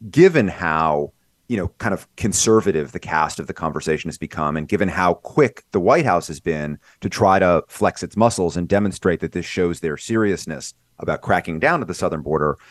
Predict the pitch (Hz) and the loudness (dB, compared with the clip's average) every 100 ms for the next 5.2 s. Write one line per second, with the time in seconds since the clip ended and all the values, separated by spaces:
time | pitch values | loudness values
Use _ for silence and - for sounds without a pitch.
0 | - _ - 120 - - 143 156 190 214 | -20 _ -2 0 0 0 4 4 4 0
1 | 190 160 127 156 139 135 120 107 113 - | 0 -2 -2 -4 -2 -4 -2 -4 -6 -4
2 | 98 110 110 85 87 85 85 - - 127 | 0 2 2 0 -4 -4 -6 -8 0 0
3 | 120 - 65 101 117 123 110 113 113 - | 2 -4 -6 -2 2 2 6 4 4 -4
4 | - 139 123 92 95 90 85 _ _ _ | -4 -4 -4 -6 -4 -4 -6 _ _ _
5 | - 101 | -8 -6